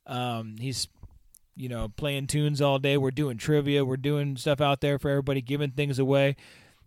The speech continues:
You know, I don't know where the hell we come up with the money 'cause we don't make money doing this shit. But we do find ways, and, and, and we do have a blast doing it, and it's always a big turnout. I know the theater was excited to have us out there, so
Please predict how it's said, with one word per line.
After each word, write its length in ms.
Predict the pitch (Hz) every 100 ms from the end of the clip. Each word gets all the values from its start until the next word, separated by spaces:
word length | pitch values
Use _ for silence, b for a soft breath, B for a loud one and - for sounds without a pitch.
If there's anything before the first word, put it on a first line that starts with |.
| -
You 120 | 147
know, 120 | 147
I 60 | 170
don't 140 | 208
know 80 | 147
where 180 | 139 165
the 80 | 139
hell 220 | 135 139
we 40 |
come 120 | 127 139
up 80 |
with 80 | 127
the 80 | 123
money 260 | 135 127 123
'cause 80 |
we 80 | 156
don't 140 | 180 143
make 160 | 139
money 220 | 135 127
doing 220 | 123 127 117
this 140 | 117
shit. 340 | - 107 101 _ b b
But 160 | 131 127
we 100 | 139
do 220 | 143 165
find 340 | 170 160 156
ways, 400 | 147 143 143 147
and, 100 | 131
and, 320 | 123 123 113 120
and 160 | 120
we 120 | 120
do 180 | 127 143
have 140 | 135 123
a 60 |
blast 380 | 107 127 123 117
doing 280 | 123 120 120
it, 200 | 120 107
and 220 | 110 104
it's 240 | 101 104
always 220 | 123 123 117
a 60 |
big 200 | 110 113
turnout. 320 | - 123 113
I 40 | 104
know 120 | 123
the 80 | 104
theater 320 | 127 131 113
was 100 | 110
excited 400 | 104 - 117 110
to 40 | 104
have 180 | 107
us 140 | 98 107
out 240 | 104 95
there, 220 | 95 98
so 320 | 95 104 95